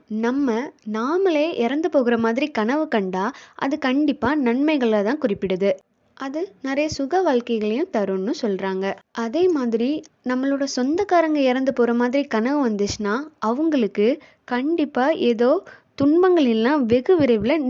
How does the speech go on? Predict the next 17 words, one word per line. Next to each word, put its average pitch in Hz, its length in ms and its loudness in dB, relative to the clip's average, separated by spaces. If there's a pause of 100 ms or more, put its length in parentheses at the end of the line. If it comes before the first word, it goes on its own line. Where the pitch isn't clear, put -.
நீங்கி 370 320 4
போகிறதா 214 540 0 (300)
அர்த்தம். 196 500 -2 (380)
உங்களோட 277 380 -2 (100)
ஃப்ரெண்ட்ஸ் 262 440 -4
யாராவது 262 300 0
இறந்து 240 320 2
போற 247 180 2
மாதிரி 233 280 0 (120)
கனவு 233 300 2
வந்துச்சுன்னா 202 460 0 (360)
ஏதோ 196 200 0 (220)
குட் 226 300 -2
நியூஸ் 359 240 2
வர 214 100 2
போறதா 196 400 2 (100)
தாங்க 269 220 0